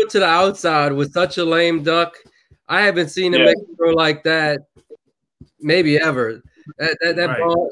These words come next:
Speaker 1: that ball had, like, no juice on it whatsoever.
Speaker 2: Right.
Speaker 1: I think at this
Speaker 2: Well,
Speaker 1: point, he's a guy that has to keep the ball in the numbers.
Speaker 2: Well, I didn't see a lot of classic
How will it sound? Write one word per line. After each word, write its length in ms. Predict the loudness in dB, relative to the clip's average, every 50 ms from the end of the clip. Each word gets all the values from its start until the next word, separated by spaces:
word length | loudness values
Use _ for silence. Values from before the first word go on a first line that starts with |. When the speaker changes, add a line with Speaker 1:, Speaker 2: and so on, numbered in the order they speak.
| -8 -4
Speaker 1:
that 200 | -4 -2 -2 0
ball 260 | 0 2 2 2 2 0
had, 300 | 0 0 0 0 0 -2
like, 260 | -2 -2 -2 -2 -2
no 260 | 0 2 2 2 2
juice 400 | 0 -2 -2 -2 -2 -4 -4 -4
on 200 | -2 0 0 0
it 80 | 0 0
whatsoever. 640 | 0 -2 -2 -2 -2 0 2 2 0 0 2 2
Speaker 2:
Right. 240 | 4 4 4 2 0 -4 -10 -20 _ -8
Speaker 1:
I 60 | -8 -4 0 0
think 180 | 0 0 -2 -6 _ -10
at 140 | -6 -2 2
this 160 | 4 4 4
Speaker 2:
Well, 260 | 2 0 _ _ -6 -4
Speaker 1:
point, 80 | -2 -2
he's 120 | -2 -2
a 60 | 0
guy 180 | 0 2 2 2
that 80 | 2
has 120 | 0 0 -2
to 100 | -4 -8
keep 240 | -6 -6 -6 -6 -8
the 60 | -6
ball 320 | -2 -2 0 2 2 0 0
in 100 | 0 -2
the 60 | -2
numbers. 560 | -4 -2 -4 -4 -4 -6 -8 -8 -10 -14 -20 -20 -20 -20 -20 -20 _ _ _ _ _ _ _ _ _ _ _ 0
Speaker 2:
Well, 160 | 2 4 4
I 40 | 4
didn't 160 | 2 -2 -4
see 220 | -6 -4 0 2
a 60 | 2 4
lot 240 | 4 4 2 2
of 60 | 0 -2
classic 400 | -4 -2 -2 -2 -2 -4 -8 -12